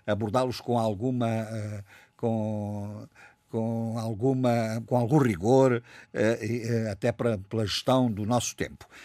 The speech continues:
Guiné-Bissau, Eduardo, celebrações da independência, uma visita curta, eh, do presidente do Níger, e, e a questão fundamental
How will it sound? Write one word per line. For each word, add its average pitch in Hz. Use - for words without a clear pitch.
Guiné-Bissau, 120
Eduardo, 107
celebrações 135
da 113
independência, 117
uma 180
visita 151
curta, 107
eh, 95
do 120
presidente 104
do 95
Níger, 113
e, 180
e 196
a 190
questão -
fundamental 180